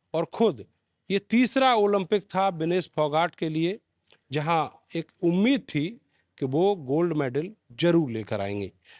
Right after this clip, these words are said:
मेरे साथ जाने माने कुश्ती के कोच जबर सिंह जी मौजूद हैं, जिन्होंने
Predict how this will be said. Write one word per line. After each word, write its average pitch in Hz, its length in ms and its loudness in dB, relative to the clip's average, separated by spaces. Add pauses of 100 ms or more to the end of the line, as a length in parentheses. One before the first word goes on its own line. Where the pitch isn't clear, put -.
(140)
मेरे 180 240 4
साथ 185 340 4 (160)
जाने 156 400 -2
माने 170 500 -2 (260)
कुश्ती 247 340 -2
के 220 120 2
कोच - 680 4
जबर 180 360 0
सिंह 202 260 0
जी 196 140 -4
मौजूद 170 420 -2
हैं, 185 180 -2 (300)
जिन्होंने 196 540 4